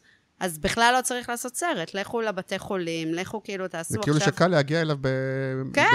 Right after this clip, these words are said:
Speaker 2: בטרגוט.
Speaker 1: כאילו, בטרגוט, זה כמה קבוצות וואטסאפ, זה יתחיל להזין את עצמו, על זה מה צריך סרט?
Speaker 2: נכון, הם,
Speaker 1: אז
Speaker 2: הם גם
Speaker 1: אמרנו
Speaker 2: קהילות מאוד מאורגנות, כאילו.
Speaker 1: אה, לא כאלה, דרך אגב, כי גם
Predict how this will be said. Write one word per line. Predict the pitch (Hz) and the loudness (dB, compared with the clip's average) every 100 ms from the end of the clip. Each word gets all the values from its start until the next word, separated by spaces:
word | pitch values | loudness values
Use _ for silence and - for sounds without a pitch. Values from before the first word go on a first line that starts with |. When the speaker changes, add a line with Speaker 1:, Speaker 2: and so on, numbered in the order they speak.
| 494 | 4
Speaker 2:
בטרגוט. | 453 196 | 4 6
Speaker 1:
כאילו, | 277 277 269 254 | 8 8 6 6
בטרגוט, | 262 285 240 320 453 - - | 4 0 -2 -2 -2 -4 -8
זה | 220 | -8
כמה | - - 240 285 | -8 0 2 2
קבוצות | 254 262 254 254 | -2 -2 0 -2
וואטסאפ, | 220 196 - 180 170 | 0 0 0 -2 -2
זה | 190 | -4
יתחיל | 175 - 214 | -6 -4 -2
להזין | 208 180 170 | -2 -2 -6
את | |
עצמו, | 170 - 170 | -6 -6 -6
על | 165 156 | -6 -6
זה | |
מה | 170 | -4
צריך | 196 220 220 | -4 -4 -6
סרט? | - 269 233 143 - | -4 0 0 -2 -8
Speaker 2:
נכון, | - - 98 | -6 -4 -2
הם, | 98 | -2
Speaker 1:
אז | - | -2
Speaker 2:
הם | - | 2
גם | 302 | 4
Speaker 1:
אמרנו | - - | 4 2
Speaker 2:
קהילות | 135 147 | 4 4
מאוד | 151 147 | 4 0
מאורגנות, | 143 131 151 151 - | -2 -2 0 0 -4
כאילו. | - 107 104 101 98 117 | -8 -8 -6 -8 -8 -8
Speaker 1:
אה, | 214 | 2
לא | 254 277 | 4 4
כאלה, | 262 240 247 | 2 2 2
דרך | 226 185 185 202 | 0 -2 -2 -2
אגב, | 190 233 | -2 -2
כי | - 165 | -6 0
גם | 190 | 0